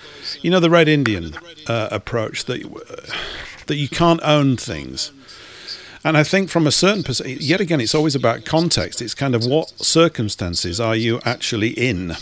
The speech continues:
What are, what are the circumstances that you're in? And, um,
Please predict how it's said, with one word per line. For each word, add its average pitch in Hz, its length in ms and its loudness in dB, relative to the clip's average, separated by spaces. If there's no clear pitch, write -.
What 127 180 -4
are, 131 80 0
what 131 120 -4
are 135 40 -2
the 127 100 0
circumstances 98 840 0
that - 140 -10
you're 107 160 -4
in? 101 180 -6
And, 135 320 4
um, 127 260 4